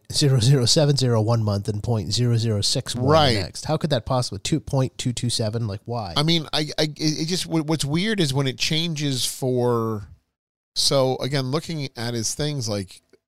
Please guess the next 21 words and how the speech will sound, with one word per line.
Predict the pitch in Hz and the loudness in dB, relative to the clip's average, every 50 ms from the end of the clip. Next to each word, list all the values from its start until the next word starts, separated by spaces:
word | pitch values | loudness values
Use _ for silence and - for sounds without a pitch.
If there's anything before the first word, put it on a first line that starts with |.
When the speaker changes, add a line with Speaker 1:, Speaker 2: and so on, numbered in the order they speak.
| _ - | _ -20
Speaker 2:
uh, | - - _ - 135 - - - _ | -20 -18 _ -18 -18 -18 -20 -20 _
the, | - 131 123 | -6 -6 -6
the, | 120 113 110 117 120 117 113 117 110 | -6 -6 -4 -2 0 0 0 0 -2
the | 113 107 | -4 -2
pay-per-views | - 165 185 233 - 180 151 151 156 156 135 135 | 0 0 0 0 -2 -4 -2 0 0 0 2 2
I | 123 113 | 0 0
get, | 110 123 143 139 107 87 82 104 | 0 2 2 2 2 0 -2 -4
but | 107 101 | -6 -6
why | 101 104 120 120 131 143 143 143 156 160 | -4 -2 0 2 4 4 4 4 4 4
is, | 156 151 147 147 143 139 135 127 127 - - - - _ _ _ _ _ _ _ _ _ _ _ _ _ _ _ - | 2 2 2 2 2 2 0 0 -2 -2 -4 -4 -6 _ _ _ _ _ _ _ _ _ _ _ _ _ _ _ 0
why | 117 117 131 147 156 | 2 4 4 4 4
is | 156 147 131 123 | 4 2 2 0
Greatest | 123 - 123 127 135 147 143 139 - - | -2 0 2 2 2 2 2 0 -2 0
Matches, | 123 127 127 135 139 139 - 110 104 101 101 101 98 - | 0 2 2 2 2 0 -2 -4 -4 -4 -2 -2 -4 -4
well, | 117 107 | -4 -6
Greatest | 107 117 120 127 131 104 | -4 -2 -2 -2 0 0
Matches | 107 - 104 110 110 | 0 0 0 -2 -2
wasn't | 107 101 98 101 98 | -4 -4 -4 -6 -6
a | |
Coliseum | - 107 98 98 92 - - 95 87 85 85 87 85 82 78 | -6 -6 -6 -2 -2 -2 -4 -4 -6 -8 -10 -10 -12 -14 -14
video. | 87 104 110 117 110 98 80 73 69 65 62 58 | -12 -8 -8 -6 -6 -6 -6 -6 -8 -10 -12 -14